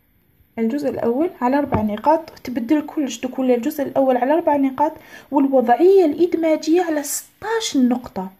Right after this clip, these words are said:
ستاش نقطة معناتها لازم تخدموها مليح، تراعيو كامل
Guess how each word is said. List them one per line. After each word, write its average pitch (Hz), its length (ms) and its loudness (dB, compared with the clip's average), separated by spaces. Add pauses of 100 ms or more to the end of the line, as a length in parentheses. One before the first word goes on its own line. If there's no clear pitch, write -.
(540)
ستاش - 540 -4
نقطة 285 460 0
معناتها 247 440 -2
لازم 233 280 2
تخدموها 233 580 -2
مليح، 226 560 2 (320)
تراعيو 262 560 0 (100)
كامل 359 480 -2